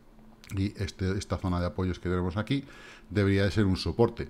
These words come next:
igual que es este, igual que es este. Ya veremos a ver <laughs> cuán-, cuá-, cuándo va y cómo se decide todo esto. Litecoin, muy bien, un doce veintinueve, como vemos.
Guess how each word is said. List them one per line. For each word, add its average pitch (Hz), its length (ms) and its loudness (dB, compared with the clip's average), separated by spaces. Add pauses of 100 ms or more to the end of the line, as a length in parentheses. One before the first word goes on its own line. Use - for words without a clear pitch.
igual 87 220 0
que 90 160 0
es 87 120 -4
este, 113 220 -2
igual 87 200 2
que 80 100 -6
es 78 80 -6
este. 92 260 -6 (460)
Ya 104 100 4
veremos 95 260 2
a 101 40 2
ver 95 180 0
<laughs> - 40 -20
cuán-, - 280 2 (420)
cuá-, - 280 -6 (180)
cuándo 90 360 -2
va 110 180 0 (200)
y 95 120 -4
cómo 98 240 2
se 92 60 2
decide 87 500 -2 (160)
todo 98 160 2
esto. 90 200 -2
Litecoin, 131 520 4
muy 110 100 10
bien, 113 260 4
un 107 160 2
doce 95 220 0
veintinueve, 101 460 0
como 95 240 2
vemos. 156 280 2